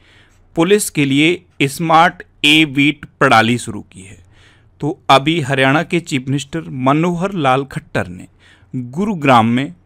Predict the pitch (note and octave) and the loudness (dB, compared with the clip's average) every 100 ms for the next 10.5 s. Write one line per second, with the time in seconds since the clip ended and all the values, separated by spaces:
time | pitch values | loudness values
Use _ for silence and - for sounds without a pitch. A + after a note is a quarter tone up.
0 | _ _ _ F3+ F#3 F#3 F#3+ C3 A2 G2+ | _ _ _ 0 4 4 2 -4 -4 -4
1 | G2+ - _ - C#3 - D#3+ D#3+ E3 - | -10 -16 _ -8 -8 -6 -2 0 0 -4
2 | _ - C#3 D3 C#3+ A#2 C3+ - - G2 | _ 0 4 4 0 -2 -2 -2 -6 -4
3 | F#2 F2 E2+ F#2+ F#2 _ _ _ _ _ | -2 -4 -12 -16 -20 _ _ _ _ _
4 | _ D3 D3+ - F3 F3 E3+ - _ - | _ -8 -6 -6 -8 -8 -8 -12 _ -12
5 | - D3 - A2 - A2 - F#2+ - _ | -2 -2 -2 -10 -10 -16 -16 -20 -20 _
6 | - _ _ _ _ _ - D3+ G3 F3 | -20 _ _ _ _ _ -12 -6 -6 -2
7 | D#3 C3 C3 D#3+ - _ _ F3 E3+ G3 | -2 0 -2 -8 -14 _ _ 0 2 2
8 | G3+ - - _ - C3+ - E3 - - | 0 -8 -20 _ -10 -8 -2 -2 -2 -14
9 | F3+ G3+ G3 - C#3+ C#3 _ - D3+ D#3 | -14 -12 -16 -10 -10 -10 _ 2 2 4
10 | F#3 D#3+ G2+ G2 | 0 0 -2 -2